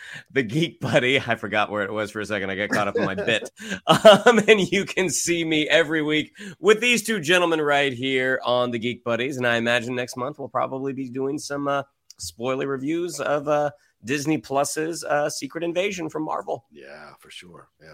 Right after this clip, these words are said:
Speaker 2: stay tuned for that for sure. Oh, you're a little light there. Uh-oh. Uh,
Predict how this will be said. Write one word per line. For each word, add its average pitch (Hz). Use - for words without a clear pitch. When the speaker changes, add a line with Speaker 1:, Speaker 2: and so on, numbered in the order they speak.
Speaker 2:
stay -
tuned 82
for 95
that 90
for -
sure. 101
Oh, 135
you're 113
a 139
little 131
light 143
there. -
Uh-oh. -
Uh, 202